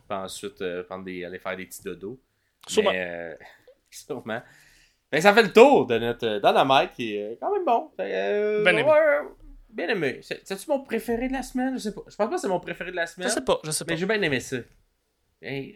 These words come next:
Speaker 1: ouais, c'est, qu'est-ce que j'ai préféré ? Ah, je sais pas. Il, il, il y a eu de la, tout était comme mid un peu
Speaker 2: Ouais.
Speaker 1: cette semaine.
Speaker 2: Ouais, ouais.
Speaker 1: Fait
Speaker 2: Ouais,
Speaker 1: que
Speaker 2: je suis
Speaker 1: rien de
Speaker 2: d'accord.
Speaker 1: mauvais, mais rien de comme
Speaker 2: Euh,
Speaker 1: extraordinaire
Speaker 2: over,
Speaker 1: sur
Speaker 2: ouais.
Speaker 1: tout le monde.
Speaker 2: Mhm.
Speaker 1: Fait que, euh,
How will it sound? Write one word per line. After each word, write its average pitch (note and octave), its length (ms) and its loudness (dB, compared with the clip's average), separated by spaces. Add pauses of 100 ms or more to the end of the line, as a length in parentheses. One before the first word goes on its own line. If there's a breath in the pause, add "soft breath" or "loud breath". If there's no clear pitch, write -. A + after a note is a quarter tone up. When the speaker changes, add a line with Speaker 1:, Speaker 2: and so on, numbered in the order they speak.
Speaker 1:
ouais, E3+ 320 -6
c'est, - 220 -20
qu'est-ce G3+ 180 -10
que G#3+ 60 -6
j'ai - 60 -6
préféré ? B2+ 360 -10
Ah, - 20 -10
je B2 120 -14
sais - 220 -10
pas. D3 160 -8
Il, G#2+ 80 -6
il, G#2+ 200 -8
il B2+ 40 -12 (300 loud breath)
y C#3+ 40 -6
a F3+ 40 -2
eu - 20 -6
de - 60 -6
la, A3 140 -4 (500)
tout - 160 2
était D3+ 300 6
comme D3 420 2
mid C#3 320 0
un G#2 160 -4
peu F3+ 100 2
Speaker 2:
Ouais. A#3+ 140 12
Speaker 1:
cette F#2+ 100 -10
semaine. - 280 -20
Speaker 2:
Ouais, G3+ 320 10
ouais. G3 160 6
Speaker 1:
Fait - 140 -8
Speaker 2:
Ouais, F#3 60 0
Speaker 1:
que - 20 0
Speaker 2:
je - 40 0
suis A2+ 80 2
Speaker 1:
rien F#3+ 220 10
de C#4 60 8
Speaker 2:
d'accord. G3 200 12
Speaker 1:
mauvais, G3 480 10
mais D3 80 4
rien E3+ 260 0
de D#3 140 0
comme B2+ 380 -2 (140)
Speaker 2:
Euh, - 240 -8
Speaker 1:
extraordinaire C3 640 4
Speaker 2:
over, C#3+ 100 8 (220)
Speaker 1:
sur D#3 60 -4
Speaker 2:
ouais. D3+ 100 -2
Speaker 1:
tout A#2+ 80 0
le A2 80 -4
monde. C#3 340 0
Speaker 2:
Mhm. G3 140 -2 (380 soft breath)
Speaker 1:
Fait G#2+ 120 -4
que, A2 140 -6
euh, G2 920 -2